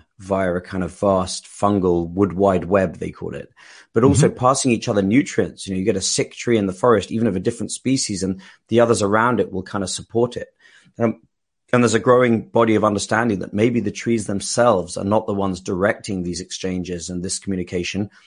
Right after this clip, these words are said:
Speaker 1: but the fungal web itself, such that the forest itself has a kind of a brain.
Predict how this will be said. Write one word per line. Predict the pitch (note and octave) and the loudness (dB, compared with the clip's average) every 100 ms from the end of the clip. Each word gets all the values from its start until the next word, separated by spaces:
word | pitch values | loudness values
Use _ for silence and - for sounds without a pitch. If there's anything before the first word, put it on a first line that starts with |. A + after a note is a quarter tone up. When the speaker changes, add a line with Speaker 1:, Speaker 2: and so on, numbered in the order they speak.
| _ | _
Speaker 1:
but | - A2 | -4 -4
the | G#2 | -4
fungal | - A#2+ A2+ A2 G2 | 0 2 2 2 2
web | A2 G2+ | 2 2
itself, | - - - C#3 C3+ - - - _ _ _ | -2 -4 2 4 2 -2 -14 -20 _ _ _
such | - B2 - - | -4 -2 -2 -2
that | A2+ | -4
the | - | -4
forest | - B2 A#2+ A#2 - | -2 4 4 2 -4
itself | - - C#3 C#3 F#2+ - | -6 -2 0 0 0 -6
has | G2 | -8
a | F#2 | -8
kind | - G2 F#2 | -6 -6 -4
of | |
a | E2+ | -6
brain. | D#2+ F#2 E2+ C#2 E2 | -4 -4 -4 -8 -20